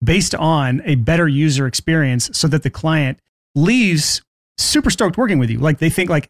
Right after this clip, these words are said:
everything is taken care of. Like, when you and I started recording here, we have a checklist of things to go through ahead of time to make sure our conversation flows smoothly, to make sure we don't have to worry about something popping up or something dinging or something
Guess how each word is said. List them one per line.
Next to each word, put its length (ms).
everything 340
is 80
taken 280
care 180
of. 60
Like, 160
when 180
you 160
and 80
I 80
started 240
recording 400
here, 260
we 160
have 180
a 60
checklist 420
of 60
things 220
to 80
go 180
through 240
ahead 200
of 60
time 380
to 80
make 160
sure 260
our 140
conversation 500
flows 260
smoothly, 380
to 100
make 140
sure 320
we 180
don't 120
have 140
to 60
worry 280
about 340
something 300
popping 360
up 160
or 60
something 340
dinging 380
or 60
something 420